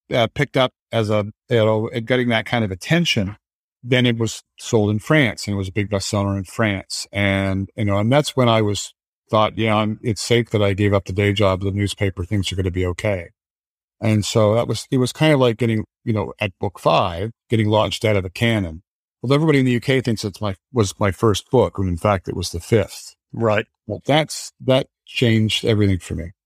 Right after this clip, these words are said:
Speaker 1: was that book.
Speaker 2: Great. Well, given the number of novels that you write, do you start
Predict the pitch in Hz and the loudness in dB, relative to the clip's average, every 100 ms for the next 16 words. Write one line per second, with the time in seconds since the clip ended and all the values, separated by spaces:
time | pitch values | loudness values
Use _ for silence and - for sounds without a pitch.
0 | - 95 - 85 - - _ _ _ _ | -8 -4 -2 -2 -4 -14 _ _ _ _
1 | _ _ _ _ - - 127 117 110 - | _ _ _ _ -20 -6 2 2 2 -2
2 | _ _ _ - 165 185 - - 185 208 | _ _ _ 0 2 2 -2 -16 -4 -4
3 | 294 294 277 214 208 196 185 123 131 123 | -2 -2 0 2 0 2 0 2 2 2
4 | 160 160 147 110 135 147 143 123 110 120 | 0 0 0 -2 -4 -2 -2 0 2 4
5 | 135 113 - 107 113 147 196 277 - - | 4 2 -2 -6 -2 0 0 -2 -4 0
6 | 269 | 0